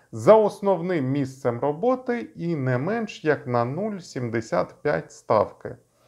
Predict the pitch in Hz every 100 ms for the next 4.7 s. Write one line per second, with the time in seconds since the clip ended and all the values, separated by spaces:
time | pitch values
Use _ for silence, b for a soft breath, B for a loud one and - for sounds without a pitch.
0 | b b b 110 139 170 180 262 - 202
1 | 196 190 190 165 175 180 165 165 165 -
2 | 170 - 233 180 - - 170 - 123 120
3 | - 190 208 185 143 151 185 175 - 127
4 | 226 247 147 113 95 98